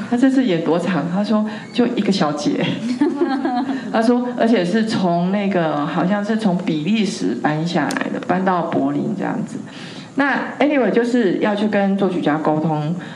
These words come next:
然后就是要不能擅自更换。那如果作曲家，其实通常作曲家自己心里也会有底，但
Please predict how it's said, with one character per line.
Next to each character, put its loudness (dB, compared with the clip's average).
然 2
后 0
就 0
是 -6
要 2
不 4
能 4
擅 2
自 -2
更 -2
换。 -2
那 2
如 0
果 2
作 2
曲 2
家， 2
其 4
实 4
通 2
常 2
作 4
曲 0
家 0
自 -2
己 -2
心 0
里 2
也 2
会 0
有 0
底， -2
但 2